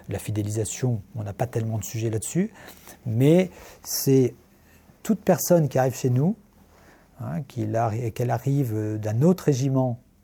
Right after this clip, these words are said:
ou qu'elle arrive, euh, du milieu civil, en initiale, c'est si elle rate chez nous, qu'on perde pas cette personne. Parce que comme on l'a déjà beaucoup sélectionnée,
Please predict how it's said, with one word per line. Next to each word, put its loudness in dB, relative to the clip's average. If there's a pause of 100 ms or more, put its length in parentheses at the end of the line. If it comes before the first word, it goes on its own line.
(300)
ou 2
qu'elle 0
arrive, 0
euh, -6
du -8
milieu -4
civil, -4
en 0
initiale, 2 (500)
c'est -6
si 0
elle 6
rate 0 (500)
chez -2
nous, 2 (1000)
qu'on -6
perde 0
pas 4
cette -6
personne. -8 (160)
Parce 2
que 4
comme 6
on 6
l'a 8
déjà 8
beaucoup 2
sélectionnée, 2